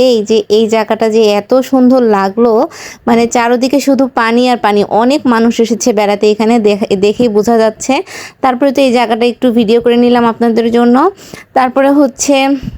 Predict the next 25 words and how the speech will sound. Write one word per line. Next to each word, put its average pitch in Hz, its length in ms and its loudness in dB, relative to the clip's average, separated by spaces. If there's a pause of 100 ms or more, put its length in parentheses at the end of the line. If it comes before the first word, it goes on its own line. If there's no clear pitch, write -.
(460)
এই 233 280 2
পানির 247 500 0
ভিতরে 240 440 0
এই 226 140 2
রাস্তাটা 208 500 -2 (120)
মানে 214 200 0
আমার 214 180 0
খুবই 226 300 -2
ভালো 240 280 2
লাগলো। 226 340 0 (920)
তারপরে 269 480 -2
এই 233 100 2
তো 247 180 -2
হচ্ছে 226 400 -2 (180)
আর 202 220 -2
ভিডিও 208 360 0
করব 220 240 -2 (120)
খেয়ালই 208 420 -2
হচ্ছিল 220 380 0 (100)
না। 220 220 0
তারপরে 202 400 -2
তো 208 160 -2
বাসে 190 300 -2
ঘুমিয়ে 196 340 2
পড়েছিলাম। 214 500 -2